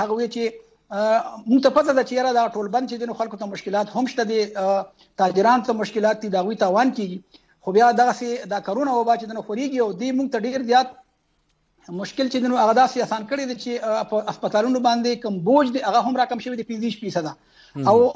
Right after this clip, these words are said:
Speaker 1: د دې سره سره چې کومه د مثبت کیسونو شره ده، نو هغه هم د پنځلس فیصده نه لسو فیصدو ته راغلې ده.
Speaker 2: مهم. ډیره زیاته مننه، آه، آه، ستاسو چې موږ له معلومات راکړه، آه، د مردان هم خبر کړو. زموږ سره به ریاض حسین صاحب خوشحاله اوسئ،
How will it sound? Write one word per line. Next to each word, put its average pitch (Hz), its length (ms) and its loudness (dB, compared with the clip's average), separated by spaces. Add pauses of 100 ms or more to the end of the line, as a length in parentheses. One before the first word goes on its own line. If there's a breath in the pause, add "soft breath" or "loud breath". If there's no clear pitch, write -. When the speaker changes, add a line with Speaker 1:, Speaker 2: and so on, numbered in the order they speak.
(120)
Speaker 1:
د 196 120 -2
دې 269 100 -2
سره 254 220 -2
سره 254 220 0
چې 240 160 -10
کومه 247 440 0
د 196 120 -2
مثبت 220 300 -2
کیسونو 247 320 -6
شره 254 260 -2
ده، 240 80 0
نو 240 140 -6
هغه 214 260 2
هم 302 160 0 (280 loud breath)
د 196 120 -8
پنځلس 247 380 0
فیصده 247 320 -2
نه 262 120 2 (220)
لسو 254 180 0
فیصدو 202 320 -2
ته 175 100 -8
راغلې 156 280 -6
ده. 139 120 -14 (380)
Speaker 2:
مهم. 139 240 -4 (240 loud breath)
ډیره 202 340 4
زیاته 196 200 4
مننه، 185 380 2 (220)
آه، 135 340 0
آه، 127 800 -8
ستاسو 127 600 -2
چې - 140 -8
موږ 127 200 -2
له 123 60 -2
معلومات 120 560 -2
راکړه، 120 380 -2 (240)
آه، 98 220 -6
د 101 140 -12
مردان 104 420 -4
هم 120 80 -4
خبر 117 280 -6
کړو. 131 300 -8
زموږ 127 140 -2
سره 120 200 -4
به 120 160 -4 (360 loud breath)
ریاض 123 240 0
حسین 139 160 -2
صاحب 135 200 -4
خوشحاله 143 420 -4
اوسئ، 139 320 -4